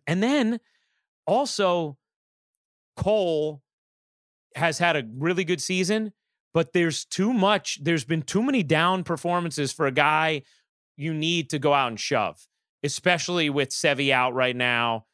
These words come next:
with Monty gone, with Tyone struggling. You know, Cole's had a couple starts with three nothing leads where he's given it back. He has a big showdown with Castillo, and he gets pasted in the first inning, taken right out of the game, basically.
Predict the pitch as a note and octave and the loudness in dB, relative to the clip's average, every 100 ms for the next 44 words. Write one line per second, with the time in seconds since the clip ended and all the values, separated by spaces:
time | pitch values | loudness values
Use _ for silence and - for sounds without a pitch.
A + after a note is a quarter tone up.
0 | _ - G#2+ B2+ C#3 C3+ C#3+ A#2+ B2 B2 | _ -20 -10 -2 -2 -2 -4 -2 0 2
1 | A#2+ A#2+ G#2 A2+ B2+ B2 C3 C#3 - C#3 | 0 -2 -6 -8 -4 -2 -2 -4 -4 0
2 | C3 B2 B2+ B2 A#2+ - _ _ _ - | 0 0 -2 -2 -4 -10 _ _ _ -4
3 | C#3+ B2+ E3+ F3 D#3 D3+ A#2+ D#3+ D#3 D3+ | -2 0 0 0 0 -2 -2 -2 -2 -4
4 | - D3 C3+ C#3 - D3 C#3+ B2+ C#3+ B2 | -2 -2 -2 -8 -6 -4 -2 -2 -4 -4
5 | C3 B2+ B2+ B2 B2 B2 C#3 C3+ A2+ A#2+ | 0 0 -2 -2 -4 0 0 0 0 2
6 | A#2 A2+ - _ _ _ C#3+ C3+ B2+ D3 | 4 2 -2 _ _ _ -8 -6 -4 -2
7 | C#3+ - D3+ C#3+ C#3 C3 - C#3 A#2+ - | -2 0 2 2 2 0 -2 -4 -4 -4
8 | C#3 C3 B2+ B2 A#2+ B2 - - D#3+ C#3+ | 0 2 2 0 -2 -6 -6 -2 -2 -2
9 | - C#3 C3 - D3 B2+ - C3 B2+ A#2 | -2 -2 -2 0 0 0 -2 0 0 -4
10 | - _ _ _ D#3+ C#3+ C#3+ C3+ C3+ C3 | -12 _ _ _ -2 0 2 2 2 2
11 | C3 A#2+ A#2 B2+ B2 A#2+ B2 A#2+ C3 - | 0 -4 -4 -4 -4 -2 -2 -2 -6 -4
12 | B2+ A#2 A2 | -2 -2 -4